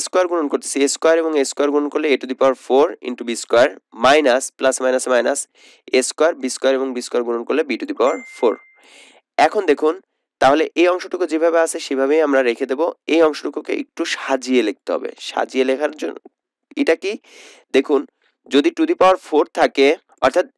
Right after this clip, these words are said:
যেটা to the power four আছে, সেই to the power four গুলোকে একসাথে লিখবো, এবং যেটা to the power four নাই, সেইগুলোকে আমরা আলাদা আলাদাভাবে লিখবো। অর্থাৎ প্রথমটাতে দেখুন C to the power four আছে, তার মানে C to the power four এর সাথে আমাদের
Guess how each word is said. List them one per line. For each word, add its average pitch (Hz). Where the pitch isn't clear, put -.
যেটা 156
to 180
the 165
power 185
four 151
আছে, 139
সেই 180
to -
the 180
power 180
four 147
গুলোকে 170
একসাথে 143
লিখবো, 180
এবং 123
যেটা 123
to -
the -
power 147
four 139
নাই, 131
সেইগুলোকে 135
আমরা 117
আলাদা 117
আলাদাভাবে 104
লিখবো। -
অর্থাৎ 139
প্রথমটাতে 190
দেখুন 175
C -
to 156
the 147
power 147
four 123
আছে, -
তার 120
মানে 135
C -
to 147
the -
power 151
four 147
এর 143
সাথে 151
আমাদের 131